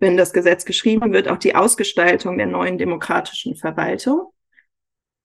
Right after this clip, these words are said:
Wir ste-, schlagen ja vor, dass das in der Form einer Anstalt öffentlichen Rechts passieren soll. Aber das ist eher nur die, äh, juristisch <laughs> sozusagen mögliche Form, so ein bisschen wie ein Mantel.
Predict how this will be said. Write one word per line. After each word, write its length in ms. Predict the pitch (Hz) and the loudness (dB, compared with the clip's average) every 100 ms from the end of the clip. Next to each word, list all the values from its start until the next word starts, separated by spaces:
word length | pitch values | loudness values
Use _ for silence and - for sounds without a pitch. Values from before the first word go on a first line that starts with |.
| _ | _
Wir 180 | 190 214 | 4 4
ste-, 380 | 202 233 190 185 | 6 2 2 -2
schlagen 360 | - 202 202 190 | 2 4 4 0
ja 100 | 180 | 0
vor, 260 | - 220 | 2 4
dass 220 | 208 190 | 4 0
das 240 | - 180 - | -2 -2 -2
in 180 | 180 175 | -2 0
der 140 | 185 | -2
Form 280 | - 202 95 | 0 0 0
einer 320 | 90 90 - | -2 -2 -2
Anstalt 360 | 95 - 202 180 | -2 0 2 2
öffentlichen 480 | 180 170 156 156 | -2 -6 -6 -4
Rechts 320 | 160 233 - - | -2 -2 -4 -6
passieren 480 | 190 - 185 196 | -6 -4 -6 -4
soll. 320 | 202 214 277 370 _ _ _ _ _ _ - | -2 0 -2 -4 _ _ _ _ _ _ -2
Aber 140 | 196 | 0
das 160 | 202 202 | 2 0
ist 120 | - | -2
eher 300 | - 233 220 | 4 6 6
nur 220 | 202 208 | 4 0
die, 320 | 202 190 190 175 | 0 0 2 4
äh, 180 | 180 | 6
juristisch 640 | 175 190 226 247 226 220 - - _ | 4 4 2 2 -2 -2 -6 -12 _
<laughs> 220 | _ - | _ -2
sozusagen 420 | 190 185 185 180 185 | 0 4 4 4 6
mögliche 640 | 226 277 208 202 - 175 | 6 6 4 2 2 -4
Form, 540 | - 180 277 320 247 | 0 0 4 8 8
so 100 | 240 | 6
ein 80 | 214 | 2
bisschen 300 | 196 196 202 | 0 0 0
wie 80 | 185 | 0
ein 80 | 180 | 0
Mantel. 640 | 180 254 285 269 277 294 | 0 0 2 4 4 2